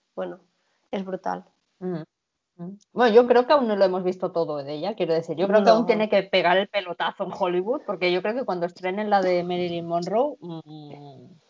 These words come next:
Speaker 2: cuidado.
Speaker 1: Mm. Hombre, realmente lleva,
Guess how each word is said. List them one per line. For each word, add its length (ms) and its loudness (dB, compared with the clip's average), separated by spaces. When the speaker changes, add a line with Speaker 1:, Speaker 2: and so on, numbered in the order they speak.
Speaker 2:
cuidado. 420 0
Speaker 1:
Mm. 240 -10
Hombre, 260 4
realmente 1000 -4
lleva, 480 -6